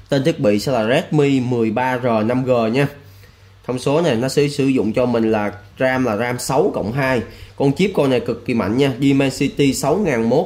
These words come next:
led nha. Dimensity sáu ngàn mốt led. Cái độ nhạy màn hình con này nó sẽ lên cho mình là chín mươi héc nha. Camera ra sau thì sẽ được là năm mươi mê.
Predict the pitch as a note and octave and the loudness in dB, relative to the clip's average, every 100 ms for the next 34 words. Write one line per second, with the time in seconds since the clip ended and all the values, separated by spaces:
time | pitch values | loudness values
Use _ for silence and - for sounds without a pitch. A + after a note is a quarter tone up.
0 | F#3 C#3+ E3 - D#3 - - - C3 C#3 | -2 -2 -2 0 -2 -4 -12 -10 -4 -2
1 | C3 C#3+ - C3+ C3+ D3 E3 A#2 C3+ - | -4 -6 -6 -6 -4 -4 -2 -2 -4 -2
2 | D3 E3+ - - - - F3 B2+ A#2+ G#2+ | -2 -2 -6 -20 -18 -4 0 2 0 0
3 | B2+ C3 C3+ C3 B2+ C#3+ B2+ C3 - D3 | 0 0 0 -2 0 0 -2 -2 -4 -4
4 | C#3 C#3 C#3 B2+ A#2 G#2+ - E3+ B3 F#3 | -4 -2 -2 -2 -2 -6 -6 -6 -4 -2
5 | D3+ E3 G#3 F#3+ G#3+ - - - - C#3 | -2 -2 -2 -4 -4 -6 -18 -12 -6 -2
6 | C#3+ C#3 C3+ C#3 C3 D3 C3+ B2+ A2+ G#2 | -2 -2 -2 -4 -4 -2 -2 -2 -4 -4
7 | A#2+ B2 G#2+ G#2 B2 C3 C#3 C3 C3+ C3 | -4 -4 -2 -2 -2 -2 0 0 2 0